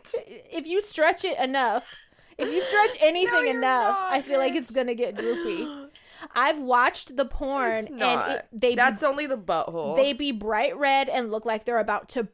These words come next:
Speaker 1: burst, like balloons.
Speaker 2: It's gross.
Speaker 1: And yeah, you're stretching skin over and over and over. I feel like if you make that a habit,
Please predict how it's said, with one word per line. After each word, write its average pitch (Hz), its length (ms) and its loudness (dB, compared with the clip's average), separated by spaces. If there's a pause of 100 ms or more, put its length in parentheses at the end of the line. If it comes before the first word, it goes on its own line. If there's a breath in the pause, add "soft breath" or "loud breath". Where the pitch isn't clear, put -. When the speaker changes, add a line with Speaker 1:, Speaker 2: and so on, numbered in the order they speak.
(100)
Speaker 1:
burst, - 680 -4
like 233 220 -4
balloons. 208 640 -2
Speaker 2:
It's 233 140 -6
gross. 196 800 0 (160)
Speaker 1:
And 269 260 -2
yeah, 311 340 2
you're 277 260 -2
stretching 262 800 -2
skin 247 680 -4
over 226 360 2
and 208 180 -4
over 226 300 0
and 208 160 -4
over. 196 440 -2
I 240 100 -2
feel 254 180 -4
like 240 200 -2
if 226 160 -12
you 240 120 -10
make 240 200 -4
that 240 180 0
a 233 60 -2
habit, 233 640 -2